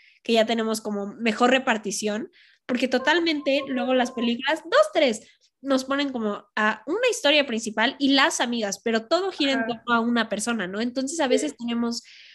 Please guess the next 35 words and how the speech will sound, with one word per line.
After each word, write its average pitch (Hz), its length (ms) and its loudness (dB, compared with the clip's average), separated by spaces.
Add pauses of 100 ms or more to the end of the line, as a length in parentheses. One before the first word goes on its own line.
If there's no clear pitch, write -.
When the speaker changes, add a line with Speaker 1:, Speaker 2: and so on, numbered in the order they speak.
(120)
Speaker 1:
o 277 80 6
luego 392 180 6 (100)
muchos 415 260 -2
conflictos 262 540 -2
entre 214 200 -2
los 202 160 -2
grupos 247 280 -2
de 220 60 0
amigas 214 420 0
es 226 120 -4
porque 233 400 -2
dos 269 280 4
quieren 269 240 2
ser 226 200 -2
líderes 233 540 0
y 233 100 -8
no 233 100 -2
se 233 140 -2
ponen 208 300 -4
de 175 80 -6
acuerdo, 185 340 -6
¿no? 208 200 -4
En 247 140 2
lugar 277 240 4
de 320 100 -2
solamente 262 480 -4
ser 254 160 -2
un 233 140 -6
grupo, 233 420 -2 (360)
tiene 277 240 0
que 247 60 2
haber 220 340 0
la 269 320 2
que 254 100 2
dirija. 196 460 -4